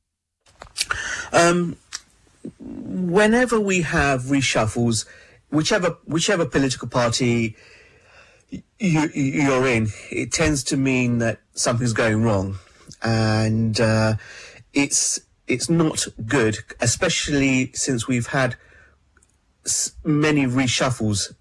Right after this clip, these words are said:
uh, and many prime ministers as well, <laughs> which we can't really, uh, uh,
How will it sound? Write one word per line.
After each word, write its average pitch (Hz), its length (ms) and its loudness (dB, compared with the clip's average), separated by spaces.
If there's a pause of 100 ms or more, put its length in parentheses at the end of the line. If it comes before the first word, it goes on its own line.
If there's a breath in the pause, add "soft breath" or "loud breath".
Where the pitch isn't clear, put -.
(120)
uh, 107 520 0 (480)
and 123 180 2
many 131 180 2
prime 131 240 0
ministers 135 400 0
as 107 100 -2
well, 120 200 2
<laughs> 143 800 -2
which 143 220 -2
we 123 60 -4
can't 123 300 0
really, 120 300 2 (400 loud breath)
uh, 123 220 2 (200)
uh, 120 140 -2